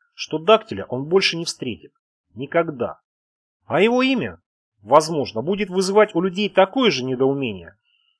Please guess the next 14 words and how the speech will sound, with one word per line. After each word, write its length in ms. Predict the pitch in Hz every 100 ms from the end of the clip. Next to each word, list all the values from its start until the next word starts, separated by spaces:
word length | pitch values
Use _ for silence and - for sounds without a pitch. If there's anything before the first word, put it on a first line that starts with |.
| _ _
с 120 | -
каким 380 | - 170 233 214
дактиль 440 | 202 226 220 90 - -
реагировал 560 | 127 160 170 214 165
на 160 | 131 135
кличку 400 | 156 170 - 151
Лис. 400 | 135 104 - _ _ _ _ _ _ _
Нет 320 | 107 214 294 - _ _
и 120 | 277
не 200 | 247 139
было. 360 | 120 107 92 - _ _ _
Вычеркнули. 840 | 107 214 294 - 113 - 90 80 _ _ _ _
Ещё 540 | - 147 262 - 285 127
одного. 480 | 101 110 120 90